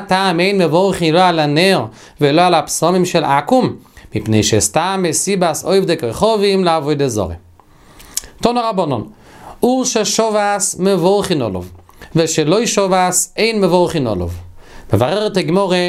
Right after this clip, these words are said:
מהי שובס ומהי לא שובס? הנה אם לא שובס, מחמס מלוכה, אפילו ממלוכה דהיתרא.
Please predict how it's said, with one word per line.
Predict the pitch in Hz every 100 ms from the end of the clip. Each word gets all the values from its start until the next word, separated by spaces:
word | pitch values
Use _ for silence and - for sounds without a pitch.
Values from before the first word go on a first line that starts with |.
| 175 - - -
מהי | 147 208 214
שובס | 202 - 220 208 190 185
ומהי | 196 202
לא | 196 196
שובס? | - 104 85 - - - - - -
הנה | 233 262 220
אם | 220 208 185
לא | 202 202
שובס, | - 196 175 165 160 - -
מחמס | 147 180 - 175 156 165
מלוכה, | 147 156 160 127 127 127 - - -
אפילו | 165 160 - 190 233 226
ממלוכה | 202 180 170 185 185
דהיתרא. | 165 156 156 123